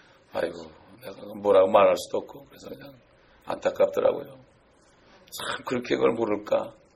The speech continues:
지금 그럴 때입니까? 지금 세상이 어떻게 돌아가고 경제가 어떻게 돌아가는데 양떼들이 지금 어떻게, 어떻게 지금 돌아가고 있고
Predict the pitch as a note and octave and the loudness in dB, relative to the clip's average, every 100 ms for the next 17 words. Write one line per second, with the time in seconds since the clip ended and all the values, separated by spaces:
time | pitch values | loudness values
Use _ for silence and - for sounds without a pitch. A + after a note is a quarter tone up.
0 | _ _ - G#2+ A#2 A#2 A2 G#2+ - G2+ | _ _ -12 -6 -4 0 0 2 -2 -4
1 | F#2+ A2 A2 G#2+ G#2 - - A2+ G#2 A2+ | -2 -2 -2 -8 -14 -18 -6 0 2 2
2 | A#2+ - G#2 G#2 G#2 A2 - G2+ G#2 A2 | 0 0 0 0 0 -4 -6 -2 2 2
3 | A2 G#2 G2 G2 G2 A2+ - - - - | 2 0 0 0 -4 -6 -8 -14 -20 -14
4 | - G#2 G#2 G#2 G#2 A2 A#2+ D3+ D3+ - | 2 4 6 2 0 0 -2 -2 -2 0
5 | A#2+ A#2+ - - - - - - - A#2+ | 4 4 4 -8 -18 -18 -8 -6 -4 0
6 | A2 G#2+ G#2+ G#2 G#2 G#2 G#2 - D3 C#3+ | 0 2 6 8 8 4 0 4 4 2